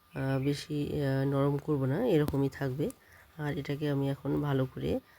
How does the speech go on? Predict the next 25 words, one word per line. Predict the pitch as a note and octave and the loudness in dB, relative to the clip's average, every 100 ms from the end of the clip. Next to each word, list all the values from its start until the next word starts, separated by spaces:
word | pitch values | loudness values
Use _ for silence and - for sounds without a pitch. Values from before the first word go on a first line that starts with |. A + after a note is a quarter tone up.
| - - | -20 -20
একটা | - D3+ | -6 -6
প্লাস্টিকের, | - D3 - D#3 D#3+ D#3+ D#3+ - | -2 -4 -4 -10 -4 0 0 0
আহ, | D3 C#3 C#3 C#3 | 0 2 0 0
ক্যারি | D3+ D3 | 2 2
ব্যাগের | C#3 C#3 C#3 | 2 0 0
মধ্যে | C#3 C3+ C3 C#3 | -2 -2 -2 -2
ভালো | D3+ C#3 | 0 0
করে | C3 C#3 | 0 -4
চাপা | D3 C3+ C3+ C3+ | -2 -6 -4 -4
দিয়ে, | C3 C#3 F3 | -2 0 0
আহ, | - D3+ C#3+ C3 B2+ - E3 | -2 0 2 0 -2 -8 -2
বন্ধ | D3 C#3+ C#3 | 0 2 0
করে | C#3 D3 | -2 0
রেখে | D3 C#3+ | 0 0
দেবো, | C3+ C#3+ | 0 0
যাতে | C#3+ C3 C#3 | 0 -2 -4
করে | C#3+ | -4
এখানে | C#3+ D3 | -2 -4
হাওয়া | D#3+ C#3+ C3 C3 | -2 0 2 2
না | B2+ | 0
ঢোকে। | C3 C#3 G#3+ C4+ - - - - | 0 -4 -4 -8 -12 -20 -20 -8
কারণ | D#3 D3+ D3+ | -2 0 0
এখানে | D#3+ D#3+ | 0 -6
কিন্তু | - D3 D#3+ | -4 -2 0
বেকিং | C#3+ C#3+ D3 | 2 0 -2